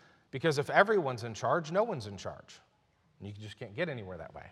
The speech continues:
So the trouble with authority isn't authority itself. The trouble is with who has it and how do they use it.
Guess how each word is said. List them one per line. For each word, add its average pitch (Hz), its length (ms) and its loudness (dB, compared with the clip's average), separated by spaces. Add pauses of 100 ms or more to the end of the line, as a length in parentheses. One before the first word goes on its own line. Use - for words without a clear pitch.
(1400)
So - 160 -4
the 143 80 0
trouble 240 320 12
with 190 100 4
authority 185 500 4
isn't 185 360 0 (200)
authority 165 760 0
itself. 127 960 2 (1700)
The 139 80 0
trouble 202 340 10
is 151 120 -2
with 147 180 -2
who 226 200 -2
has 190 480 2
it - 280 -12 (1400)
and 127 100 -4
how 156 200 10
do 156 80 6
they 131 100 -2
use 120 320 -6
it. - 100 -18